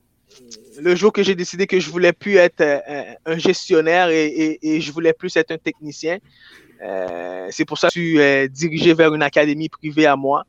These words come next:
Et puis, euh, Vincent le sait aujourd'hui, Julien le sait aujourd'hui. Puis, j'étais très impliqué dans le système et puis, euh, que moi, je veux continuer à redonner aux jeunes. Et puis, de, peut-être un jour, je vais revenir dans le système, euh,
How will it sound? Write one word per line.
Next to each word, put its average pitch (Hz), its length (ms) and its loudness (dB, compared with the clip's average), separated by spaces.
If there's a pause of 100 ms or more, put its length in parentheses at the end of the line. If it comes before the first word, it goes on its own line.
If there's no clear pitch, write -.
(600)
Et 127 180 -4 (200)
puis, 135 540 -10
euh, 113 800 -4
Vincent 139 380 0
le 143 140 4
sait 151 280 4
aujourd'hui, 143 500 0
Julien 143 340 -2
le 139 120 0
sait 143 220 -4
aujourd'hui. 131 540 -4 (640)
Puis, 127 380 -12
j'étais 139 320 4
très 165 320 2
impliqué 160 360 0
dans 156 120 4
le 151 100 2
système - 800 -4
et 131 120 -6
puis, 127 360 -12
euh, 107 80 -10
que 123 100 -6
moi, 156 180 2
je 151 100 -6
veux 147 60 -4
continuer 156 400 -2
à 135 100 4
redonner 143 460 2
aux 143 140 -2
jeunes. 139 300 -2 (640)
Et 127 180 -6
puis, 131 400 -12
de, 127 120 -4
peut-être 180 360 4
un 175 120 4
jour, 185 160 8
je 147 80 -2
vais 170 100 8
revenir 175 400 6
dans 175 100 4
le 160 100 2
système, 170 600 2
euh, 135 180 -2